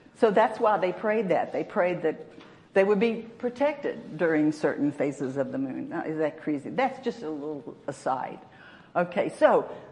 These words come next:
the point is, we all are a little crazy. Amen.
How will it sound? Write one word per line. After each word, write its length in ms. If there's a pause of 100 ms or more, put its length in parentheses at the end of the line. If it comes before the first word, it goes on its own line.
(180)
the 120
point 440
is, 500 (840)
we 420 (120)
all 680
are 160
a 60
little 520 (160)
crazy. 500 (540)
Amen. 840